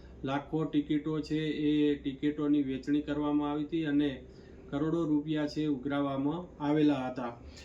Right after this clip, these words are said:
જેથી જે લકી ડ્રોનું જે આયોજન કરવામાં આવેલું હતું, ત્યાં ખૂબ જ મોટા પ્રમાણની અંદર લોકોના ટોળા ભેગા થયેલા હતા અને લકી ડ્રો થઈ શકવાના,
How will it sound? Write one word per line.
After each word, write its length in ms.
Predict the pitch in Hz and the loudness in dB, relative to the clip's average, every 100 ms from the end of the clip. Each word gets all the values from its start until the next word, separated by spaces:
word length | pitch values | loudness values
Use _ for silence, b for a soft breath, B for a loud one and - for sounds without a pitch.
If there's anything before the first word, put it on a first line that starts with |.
| B - - | B -8 0
જેથી 340 | 143 165 165 | 0 2 2
જે 340 | 147 160 165 | 2 2 2
લકી 360 | 151 143 143 160 | 2 0 0 0
ડ્રોનું 400 | 151 156 160 151 | 0 0 0 0
જે 120 | 143 | 0
આયોજન 480 | 151 143 151 151 151 | 2 2 2 0 0
કરવામાં 480 | 147 151 151 151 147 | 0 0 2 2 2
આવેલું 340 | 160 170 147 | 2 2 2
હતું, 260 | 135 147 143 | 2 0 2
ત્યાં 280 | 151 143 127 - B B - - | 2 2 -2 -10 B B -10 -4
ખૂબ 220 | 143 151 | 0 2
જ 100 | 143 | 4
મોટા 300 | 139 143 147 | 2 0 -2
પ્રમાણની 640 | 147 147 147 147 147 147 | 2 4 4 4 4 4
અંદર 580 | 139 147 143 143 143 135 | 4 4 2 2 0 -2
લોકોના 480 | 131 131 147 143 143 | -4 -2 2 2 2
ટોળા 320 | 139 135 143 | -2 -2 0
ભેગા 380 | 143 131 147 143 | 0 0 0 0
થયેલા 400 | 143 143 147 143 | 0 0 0 -2
હતા 240 | 160 160 | -4 -2
અને 200 | 151 147 | 2 2
લકી 320 | 131 131 147 | 0 0 0
ડ્રો 200 | 143 143 | 2 0
થઈ 300 | 143 143 143 | 0 -2 -2
શકવાના, 680 | 139 143 - 143 143 143 | -2 -8 -4 -2 0 0